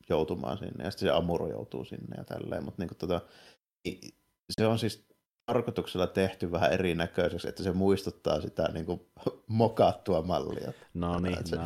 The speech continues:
Speaker 2: nice.
Speaker 1: mikä on sit niinku retkonnettu silleen, että ei kun se onkin se vähän tämmönen oma spesiaalimalli.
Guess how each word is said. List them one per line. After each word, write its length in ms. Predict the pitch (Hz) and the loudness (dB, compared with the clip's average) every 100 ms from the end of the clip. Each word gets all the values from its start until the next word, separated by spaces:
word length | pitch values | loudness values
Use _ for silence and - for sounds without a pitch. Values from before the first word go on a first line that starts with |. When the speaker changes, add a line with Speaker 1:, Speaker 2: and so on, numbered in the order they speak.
| 87 | -4
Speaker 2:
nice. 160 | 82 - - | -4 -6 -4
Speaker 1:
mikä 200 | 131 127 | 2 6
on 60 | 120 | 6
sit 120 | 117 | 6
niinku 160 | 131 123 | 2 6
retkonnettu 600 | 131 131 - 117 101 - | 6 6 4 2 2 -4
silleen, 240 | - 98 | -2 2
että 120 | 95 | 4
ei 100 | 98 | 4
kun 100 | 101 | 4
se 120 | 107 107 | 2 0
onkin 180 | 95 | 0
se 240 | 101 98 - | 0 -2 -2
vähän 220 | 98 92 | -4 -2
tämmönen 280 | 87 85 87 | -2 -4 -4
oma 220 | 90 78 | -2 -4
spesiaalimalli. 840 | - 104 104 - - - - - | -4 -6 -6 -6 -4 -6 -8 -10